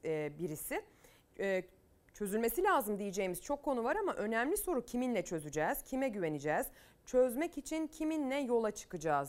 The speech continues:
diye sormuş. Biliyorsunuz bölgede bir hes tartışması var sevgili izleyenler. Bu hesin regülatörlerinin,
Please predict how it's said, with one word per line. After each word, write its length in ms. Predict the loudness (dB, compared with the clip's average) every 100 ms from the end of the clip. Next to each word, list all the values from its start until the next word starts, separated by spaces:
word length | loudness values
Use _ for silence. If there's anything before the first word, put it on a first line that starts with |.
| -4
diye 340 | 0 2 0 -4
sormuş. 500 | -4 -2 0 -4 -10 -12 -20 -20 -8 0
Biliyorsunuz 500 | 2 2 0 0 0
bölgede 340 | 2 0 0
bir 120 | -2
hes 320 | 0 -2 0
tartışması 680 | 4 4 4 -4 -4 -4 0
var 220 | 2 2 0
sevgili 480 | -2 -2 -2 -6
izleyenler. 560 | -4 -2 -2 -2 -4 -4 -8 -20 -4
Bu 180 | -2 0
hesin 460 | -2 -2 -2 0
regülatörlerinin, 1040 | -2 0 0 -2 0 2 2 0 0 -2